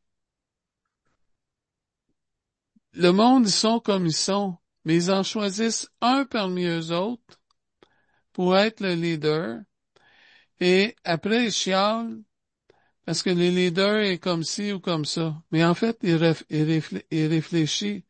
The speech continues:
qu'est-ce qu'eux-mêmes sont. Alors, comme Prabhupada dit, ils savent pas, euh,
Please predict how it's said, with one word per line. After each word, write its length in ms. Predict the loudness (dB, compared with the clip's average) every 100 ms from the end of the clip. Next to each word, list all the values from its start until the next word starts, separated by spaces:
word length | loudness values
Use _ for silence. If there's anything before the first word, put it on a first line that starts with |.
| _ -20 -20 _ _ _ _ _ _ _
qu'est-ce 220 | 2 2
qu'eux-mêmes 540 | 6 6 8 6 6 2
sont. 380 | 0 -2 -4 -10 _ _ _ _ _ _ _ _ _ _ _ -20 -20 -6
Alors, 240 | 0 0 2
comme 200 | -2 2
Prabhupada 480 | 2 0 -2 -4
dit, 180 | -4 -4
ils 80 | -2
savent 380 | 0 2 0 -2
pas, 420 | -2 0 0 -4 _ _ _ _ _ _ _ _ _ _ _ -6
euh, 640 | -2 0 0 -2 -2 -4